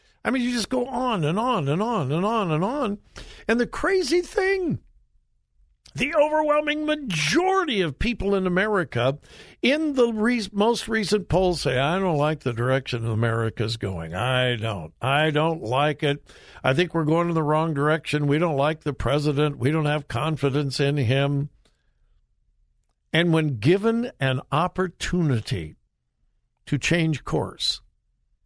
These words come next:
many, if not most, of the people who say, "We're going in the right, the wrong direction, we don't like the direction,"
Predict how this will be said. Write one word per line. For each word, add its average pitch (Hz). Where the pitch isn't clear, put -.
many, 170
if 180
not 131
most, 143
of 175
the 202
people 127
who 147
say, 262
"We're 175
going 190
in 135
the 131
right, 117
the 123
wrong 113
direction, 98
we -
don't 170
like 131
the 113
direction," 110